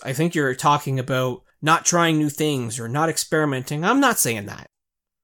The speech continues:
Look, I'm a big believer as anyone in that you should try different things and see what works for you. Maybe there's something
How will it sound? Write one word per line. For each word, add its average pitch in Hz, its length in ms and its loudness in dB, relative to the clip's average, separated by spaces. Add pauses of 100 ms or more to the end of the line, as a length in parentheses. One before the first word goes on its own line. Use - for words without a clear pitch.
(160)
Look, 135 160 -2
I'm 175 380 2
a 156 60 -2
big 147 260 0
believer 135 440 0
as 123 140 0
anyone 117 460 -2 (500)
in 120 160 -2
that 117 240 0
you 131 160 -4
should 135 220 -4
try 135 240 2
different 147 260 0
things 131 260 -2
and 117 100 -4
see - 200 2
what 127 180 -2
works 113 240 -4
for - 140 -4
you. 147 340 -4 (360)
Maybe 233 220 0
there's 196 200 8
something 185 560 0